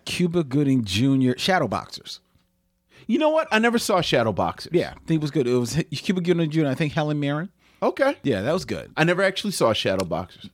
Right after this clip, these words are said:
Speaker 1: I will admit.
Speaker 2: You were drunk.
Speaker 1: <laughs> No, I wasn't
Speaker 2: Okay.
Speaker 1: drunk. I wasn't drunk. No, I liked it. Uh, I liked parts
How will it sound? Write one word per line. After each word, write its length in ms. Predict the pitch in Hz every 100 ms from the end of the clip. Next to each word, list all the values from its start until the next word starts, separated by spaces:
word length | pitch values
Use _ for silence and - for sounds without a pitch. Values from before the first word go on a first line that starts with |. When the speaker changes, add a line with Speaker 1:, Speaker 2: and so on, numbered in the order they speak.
| -
Speaker 1:
I 160 | 113
will 220 | 117 123 -
admit. 600 | 117 98 117 107 143 - - - - -
Speaker 2:
You 140 | 135 151
were 80 | 139
drunk. 320 | 123 110 80 _ _ -
Speaker 1:
<laughs> 180 | 156 202
No, 140 | 208
I 120 | 160 165
wasn't 260 | 165 131
Speaker 2:
Okay. 80 | 131
Speaker 1:
drunk. 260 | 131 107 -
I 120 | 139
wasn't 240 | 147 139
drunk. 140 | 117 131
No, 100 | 160
I 100 | 147
liked 260 | 196 165
it. 120 | - - - - -
Uh, 280 | 165 160 160
I 120 | - 185
liked 420 | 185 190 190 - - - _ _ _ _ _
parts 720 | - - 175 190 - - -